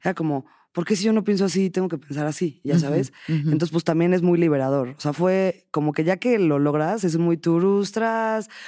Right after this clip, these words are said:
Speaker 1: porque sí volteas a ver a todo el mundo. Bueno, no todo el mundo, pero mucha gente que a sus sesenta años sigue viviendo del qué dirán, que es como,
Speaker 2: Claro.
Speaker 1: yo siempre pienso, nadie se va a la cama durmiendo en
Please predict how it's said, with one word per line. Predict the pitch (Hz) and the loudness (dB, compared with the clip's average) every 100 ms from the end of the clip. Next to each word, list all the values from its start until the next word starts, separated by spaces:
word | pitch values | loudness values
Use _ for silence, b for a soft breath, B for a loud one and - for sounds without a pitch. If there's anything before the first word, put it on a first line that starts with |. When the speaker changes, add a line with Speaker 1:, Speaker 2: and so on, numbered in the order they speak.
| B B | B B
Speaker 1:
porque | 175 170 175 | -6 -2 0
sí | 214 | 0
volteas | 202 226 220 208 | 0 -2 -2 0
a | 196 | 0
ver | 170 | 0
a | 208 | -2
todo | 185 | 0
el | 196 | 0
mundo. | 190 185 175 | 2 2 0
Bueno, | 180 240 | 0 0
no | 262 | 0
todo | 311 | 0
el | 226 | 2
mundo, | 185 156 | 2 4
pero | 156 | 4
mucha | 175 190 226 | 4 2 0
gente | 202 180 180 | 0 0 -2
que | 156 131 B B B - | -2 -4 B B B -6
a | 131 | -2
sus | 151 - B B | -2 -4 B B
sesenta | - - 156 196 196 196 | -4 -2 2 2 2 2
años | 170 170 | 2 2
sigue | - 165 165 - | 2 0 0 -2
viviendo | 147 147 151 151 | 0 2 2 2
del | 139 | 0
qué | 135 147 | 0 2
dirán, | 156 175 156 | 2 2 0
que | |
es | - | -2
como, | 175 170 | 0 0
Speaker 2:
Claro. | 123 117 b b b b b | -2 -8 b b b b b
Speaker 1:
yo | - | -4
siempre | 233 233 | 0 0
pienso, | 170 185 185 | 0 0 0
nadie | 247 233 | 0 2
se | |
va | 175 | 2
a | |
la | 170 170 | 2 2
cama | 160 160 180 226 | 2 2 2 0
durmiendo | 156 143 151 156 151 151 143 | 0 2 2 4 4 2 2
en | 131 127 123 120 | 0 -2 -2 -4